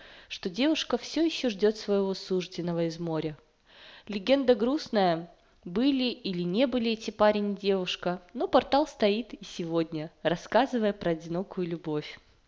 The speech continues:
Спускаясь с Приморского бульвара по легендарной Потёмкинской лестнице, большой, красивой, величественной, пешком или на фуникулёре, вы оказываетесь перед Одесским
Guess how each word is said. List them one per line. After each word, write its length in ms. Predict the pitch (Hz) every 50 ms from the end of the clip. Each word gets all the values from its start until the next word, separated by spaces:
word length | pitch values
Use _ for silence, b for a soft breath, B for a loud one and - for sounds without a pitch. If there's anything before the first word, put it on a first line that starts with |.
| _ _ _ _ _ _ _ _ _ _ _ - - _ _ _ _ _ _ _ _ _ _ _ b b b b b b b b b b b b b b
Спускаясь 760 | - - - - 208 208 - - 233 233 240 240 - - - -
с 120 | - - -
Приморского 580 | - 220 214 220 220 220 220 - - 214 202
бульвара 460 | 196 190 202 190 175 196 196 226 233
по 140 | 220 - -
легендарной 680 | 196 190 185 - 185 185 175 180 185 190 185 196 180 175
Потёмкинской 840 | 180 180 170 - - 175 170 170 165 - 165 165 - - - 156
лестнице, 720 | 147 151 190 226 220 - - 190 170 - - - - 160 160 B B B B B B B B B -
большой, 500 | 156 151 151 - - - 175 202 214 208
красивой, 640 | 208 - 165 160 - - - 175 190 202 196 180
величественной, 880 | 160 156 156 160 202 214 - - - - - - 185 175 170 160 156 B B B B B B B B B _
пешком 500 | - 226 - - - - 196 220 233 226
или 120 | 208 196
на 120 | 185 185 170
фуникулёре, 800 | - - 175 165 160 - - 165 156 185 220 247 233 214 190 B B B B B B B B
вы 280 | - 170 190 247 302 349
оказываетесь 840 | - - 190 196 - 185 185 226 247 254 226 208 208 - - 185 -
перед 280 | - - 170 170 156 175
Одесским 640 | 156 - 165 190 214 208 - - - 175 180 170